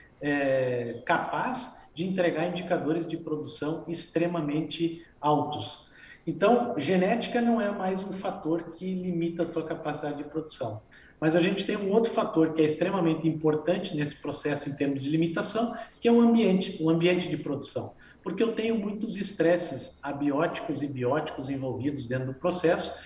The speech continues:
que acabam limitando essa, essa expressão do potencial de produção real que a planta tem. Então, o que nós fazemos aqui é todo dia encontrar soluções pra combater essa dinâmica. E a minha mensagem é exatamente isso.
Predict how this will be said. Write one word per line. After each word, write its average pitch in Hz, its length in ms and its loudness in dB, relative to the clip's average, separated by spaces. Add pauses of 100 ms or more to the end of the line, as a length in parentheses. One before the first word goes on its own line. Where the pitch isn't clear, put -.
(200)
que 226 100 0
acabam 190 580 2 (160)
limitando 180 760 2
essa, 151 800 -2
essa 156 240 -2
expressão 175 640 2
do 165 160 0
potencial 147 480 -2
de 143 100 -4
produção 147 440 -2
real 135 320 -2
que - 100 -8
a 151 60 -4
planta 139 320 -4
tem. 127 320 -4 (400)
Então, 180 300 2
o 196 40 0
que 233 100 2
nós 240 260 4
fazemos 165 460 2
aqui 185 400 0
é 156 60 4
todo 208 320 -4
dia 185 680 -2
encontrar 175 520 2
soluções - 560 0
pra 220 180 -4
combater 190 540 0
essa 180 280 4
dinâmica. 165 640 0 (420)
E 156 120 6
a 175 60 6
minha 214 180 2
mensagem 170 720 0
é 160 80 0
exatamente 175 720 0
isso. - 340 -4